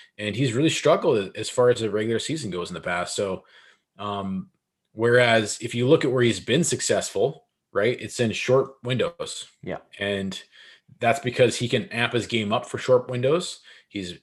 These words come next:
Speaker 1: always been good in the playoffs. Um, so I don't know, like a guy like Chris Versteeg, that insight to me is almost gold. If I'm a G M or a coach, like, then I know how to utilize a guy like Sam Bennett,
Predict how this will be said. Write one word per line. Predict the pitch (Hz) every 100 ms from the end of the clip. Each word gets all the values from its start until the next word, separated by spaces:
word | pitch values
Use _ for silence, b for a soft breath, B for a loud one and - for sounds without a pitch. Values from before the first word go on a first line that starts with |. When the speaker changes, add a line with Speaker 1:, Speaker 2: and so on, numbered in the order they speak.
| _ _ _
Speaker 1:
always | 104 101 117
been | 110 113
good | 104
in | 104
the |
playoffs. | 90 98 98 117 139 - - b b b b _
Um, | 98 95 98 95
so | - 120 107 101 - _ _ _ _ _
I | 113
don't | 151
know, | 147 143 -
like | 107 113
a |
guy | 98 107
like | 143 131
Chris | - 139
Versteeg, | 120 101 - 147 139 113 110 _ _ _ _ _ _ _
that | 98 120 -
insight | 120 139 - 170 202
to | 143
me | 143 147
is | 117
almost | 127 127 98 87
gold. | 104 135 110 80
If | 87
I'm | 110 107
a | 101
G | 90 110 107
M | 104 120
or | 98
a | 87
coach, | - 98 120 165 - - _ _ _ _
like, | 104 95
then | 113
I | 113
know | 117 123
how | 113
to | 113
utilize | 104 123 131 110 90 - -
a | 101
guy | 107
like | 101 95
Sam | 120 104 95
Bennett, | 107 92